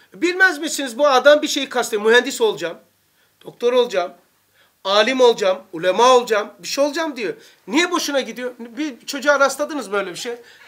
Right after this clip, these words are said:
Aldı şey, gidiyor, tak tak tak. "Nereye gidiyorsun?" "Okula." "E, ne olacaksın?" "Ne bileyim."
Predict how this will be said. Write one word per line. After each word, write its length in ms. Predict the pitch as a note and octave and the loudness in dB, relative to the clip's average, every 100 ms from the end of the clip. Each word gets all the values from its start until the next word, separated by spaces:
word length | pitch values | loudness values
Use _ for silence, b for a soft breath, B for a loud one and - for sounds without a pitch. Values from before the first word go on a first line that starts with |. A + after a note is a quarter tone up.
| - | 0
Aldı 320 | A#3+ A3+ G#3 | 0 0 -4
şey, 260 | - G#3+ G#3+ | -12 -12 -12
gidiyor, 340 | G3 F#3+ G3+ - | -12 -6 -6 -6
tak 240 | G3+ - | -10 -8
tak 220 | - E3+ - | -8 -8 -10
tak. 200 | A3+ b b b - | -12 b b b -4
"Nereye 260 | D4 F4+ | 2 2
gidiyorsun?" 300 | D4+ C4 - | 2 -4 -4
"Okula." 520 | C#4 B3+ A#3+ G3+ F#3+ _ _ _ _ _ _ _ _ _ _ _ _ _ - - _ _ _ _ _ _ _ - | -4 -4 -2 -2 -2 _ _ _ _ _ _ _ _ _ _ _ _ _ -20 -20 _ _ _ _ _ _ _ -6
"E, 100 | A#3+ | 0
ne 80 | E4 | 2
olacaksın?" 500 | F4+ D4 C#4 C#4+ C#4 | 2 2 0 -6 -6
"Ne 120 | C#4+ | -6
bileyim." 400 | B3+ G#3 F#3 | -4 -4 -4